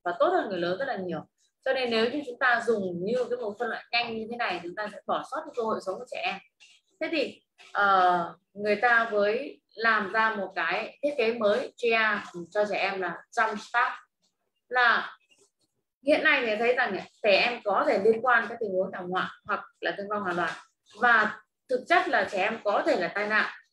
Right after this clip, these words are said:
Như chúng ta cũng biết là gì ạ? Ở Hàn Quốc, ờ, năm kia có một cái vụ là chìm, chìm phà. Cả một cái đoàn đấy là toàn bộ là trẻ em đang đi, ờ, tham gia hoạt động ngoại khóa, tử vong đến hơn ba trăm người. Đấy.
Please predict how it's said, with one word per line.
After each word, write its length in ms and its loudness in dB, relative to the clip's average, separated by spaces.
Như 140 0
chúng 140 -2
ta 180 2
cũng 120 -8
biết 200 4
là 140 2
gì 160 -2
ạ? 140 -2
Ở 360 2
Hàn 220 -2
Quốc, 180 2
ờ, 340 -2
năm 120 0
kia 320 4
có 100 -2
một 140 -10
cái 100 -4
vụ 200 0
là 140 2
chìm, 360 -6
chìm 260 -6
phà. 440 2
Cả 120 0
một 220 -2
cái 80 -2
đoàn 240 6
đấy 120 0
là 80 0
toàn 140 -2
bộ 140 2
là 140 -4
trẻ 60 -10
em 260 -4
đang 220 0
đi, 240 0
ờ, 300 4
tham 160 -8
gia 140 0
hoạt 180 -6
động 120 -2
ngoại 180 -10
khóa, 280 -2
tử 140 -2
vong 160 0
đến 180 -2
hơn 100 -10
ba 160 0
trăm 160 -6
người. 160 2
Đấy. 220 2